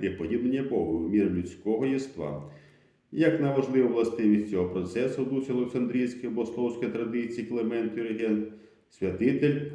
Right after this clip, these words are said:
вказує на поняття віддання і гносіс і позначаючи ним висоти церковного вчення, в тому числі богослов'я, практично духовного життя. Втім, святитель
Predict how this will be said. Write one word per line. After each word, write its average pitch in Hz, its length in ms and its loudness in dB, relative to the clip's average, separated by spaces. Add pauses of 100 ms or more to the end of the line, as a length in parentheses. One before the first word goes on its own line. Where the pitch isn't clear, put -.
(160)
вказує 120 380 0
на 127 120 0
поняття 104 640 -2
віддання 95 680 0 (260)
і 113 80 -2
гносіс 90 640 0
і 107 60 -2
позначаючи 92 840 -2
ним 98 240 2
висоти 135 560 0 (200)
церковного 131 560 0
вчення, 127 420 2
в 107 120 -6
тому 90 240 0
числі - 360 -6
богослов'я, 82 680 -2
практично 87 520 -4
духовного 120 500 -2
життя. 78 520 -8 (520)
Втім, - 440 -2 (1700)
святитель 117 760 0